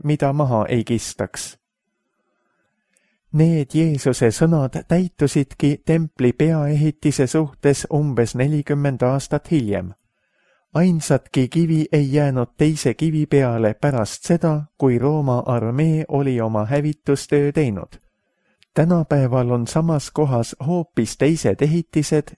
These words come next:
islami mošeed. Need Jeesuse sõnad pidid olema tema jüngrite jaoks vapustavad.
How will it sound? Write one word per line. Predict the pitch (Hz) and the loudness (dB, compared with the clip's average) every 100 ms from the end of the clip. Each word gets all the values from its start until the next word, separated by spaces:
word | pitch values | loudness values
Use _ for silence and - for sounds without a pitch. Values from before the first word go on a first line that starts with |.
| - | -2
islami | 135 - 135 139 143 | -2 0 0 0 0
mošeed. | 143 147 - 156 107 101 - _ _ _ _ _ _ _ _ _ _ _ _ _ _ _ _ _ _ _ | -2 -4 -2 -2 -2 -6 -12 _ _ _ _ _ _ _ _ _ _ _ _ _ _ _ _ _ _ _
Need | 156 160 113 - | 2 4 2 0
Jeesuse | 135 151 143 120 123 107 | 0 2 0 0 2 0
sõnad | - 180 156 - - | 2 2 0 -4 -4
pidid | 156 143 123 | 0 0 0
olema | 143 143 120 117 | 0 0 0 0
tema | 131 123 117 | 0 0 0
jüngrite | 120 156 151 156 - 151 | 0 0 0 -2 0 0
jaoks | 156 156 - - | 2 0 -4 -4
vapustavad. | 175 - 110 - 107 92 - | -4 -2 -6 0 0 0 -4